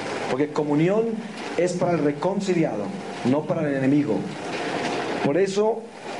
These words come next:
esto todo es parte de una reflexión profunda en un encuentro con un Dios vivo que da vida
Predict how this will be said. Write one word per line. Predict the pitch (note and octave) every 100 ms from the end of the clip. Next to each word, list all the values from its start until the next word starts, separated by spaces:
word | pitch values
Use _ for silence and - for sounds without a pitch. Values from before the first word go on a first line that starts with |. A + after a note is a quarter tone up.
| -
esto | - - - A3
todo | F3+ E3 C3+ A#2+ B2 - - - - -
es | D#3+ -
parte | - F#3+ F#3 F#3 F3 E3+ - - -
de | C#3+
una | C#3+ F3+
reflexión | F3+ C#3+ C#3+ - E3 D#3+
profunda | D#3+ C#3 C3+ F#3+ A#3+ A3+ F#3 F3 - - - -
en |
un | D3
encuentro | F3+ F#3+ F#3+ F#3 F#3
con | F3 D3
un | D3+
Dios | D#3 D#3+ B2+
vivo | G#3 A3+ G3 F3+ F3+ - - - - -
que | C#3+
da | D3+ -
vida | G#3 A3 F3+ E3 E3